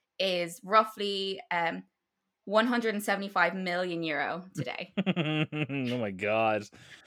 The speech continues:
Speaker 1: <laughs>
Speaker 2: Ugh.
Speaker 1: Yeah.
Speaker 2: Yeah. Do you ever think, like, when you just read, m-, like, amounts of money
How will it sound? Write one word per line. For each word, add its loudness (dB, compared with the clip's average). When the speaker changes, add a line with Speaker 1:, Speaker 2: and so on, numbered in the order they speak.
Speaker 1:
<laughs> -12
Speaker 2:
Ugh. 12
Speaker 1:
Yeah. 8
Speaker 2:
Yeah. 10
Do 8
you 12
ever 12
think, 4
like, 6
when 6
you 6
just 0
read, 6
m-, 0
like, 4
amounts 2
of -2
money 2